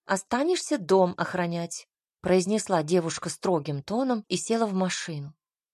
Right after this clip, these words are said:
Кошка возмущённо мяукнула и ловко запрыгнула в открытое окно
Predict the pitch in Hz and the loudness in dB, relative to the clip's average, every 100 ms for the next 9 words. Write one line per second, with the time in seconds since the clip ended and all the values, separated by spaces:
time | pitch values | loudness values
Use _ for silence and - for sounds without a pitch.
0 | _ _ _ - 285 330 - - 277 - | _ _ _ 4 4 4 0 2 2 0
1 | 175 220 202 233 240 - 277 240 180 180 | -4 -2 0 0 -2 -2 0 0 2 2
2 | 180 185 269 370 247 190 160 156 - - | 4 4 2 0 0 -2 -2 -4 -6 -2
3 | 226 262 370 - 269 220 220 233 247 226 | 0 2 2 0 -2 0 0 -2 -2 0
4 | 208 185 185 - 202 196 185 - 165 - | 2 4 2 0 -4 0 0 0 -2 0
5 | 185 240 | 0 0